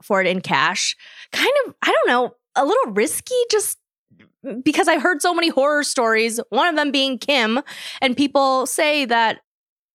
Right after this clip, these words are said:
potential robbers can, you know, they look or they see that people carry cash on social media or on, in this case, on a T V show. And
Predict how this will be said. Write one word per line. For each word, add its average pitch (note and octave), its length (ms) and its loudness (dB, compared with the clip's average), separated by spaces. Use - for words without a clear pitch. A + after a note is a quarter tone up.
potential C4+ 460 0
robbers A#3+ 440 0
can, A#3 320 -2
you A#3 100 -2
know, G3 140 0
they F#3+ 120 0
look G3 480 -2
or G3 240 2
they G3 220 0
see C4+ 420 0
that B3 200 2
people A3 460 0
carry G#3+ 320 0
cash C4+ 560 0
on F3+ 220 -2
social A#3 260 -2
media D4 380 2
or G3 200 2
on, G3+ 180 -2
in A#3 160 -2
this E4 160 -2
case, A3+ 240 0
on F#3+ 120 -2
a A#3 60 -2
T G3 160 -2
V G#3+ 160 0
show. D3+ 440 0
And F#3 420 -2